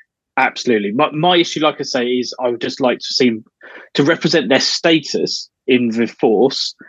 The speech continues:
that they are having a little bit more access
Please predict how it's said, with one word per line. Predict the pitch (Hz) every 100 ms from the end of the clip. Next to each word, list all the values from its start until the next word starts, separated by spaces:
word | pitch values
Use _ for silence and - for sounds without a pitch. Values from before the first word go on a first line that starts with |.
| - _
that | 131 113 110
they | 123 131
are | 117 117 110 110 - _ _ -
having | 127 127
a |
little | 120
bit | 113 110
more | 110 107
access | - - 110 - -